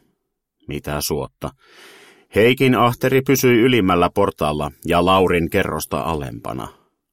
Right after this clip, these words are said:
Mutta Kerttu ei kyllä menisi portaita ylös mitään sanomatta.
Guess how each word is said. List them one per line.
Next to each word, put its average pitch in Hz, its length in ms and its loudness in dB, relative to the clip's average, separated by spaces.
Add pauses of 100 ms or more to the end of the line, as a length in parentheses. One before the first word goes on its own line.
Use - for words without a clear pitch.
(120)
Mutta 76 260 -6
Kerttu 92 500 -2
ei 78 240 0
kyllä 71 320 -6
menisi 73 400 -6
portaita 73 560 -6
ylös 73 360 -6
mitään 65 380 -8
sanomatta. 64 640 -12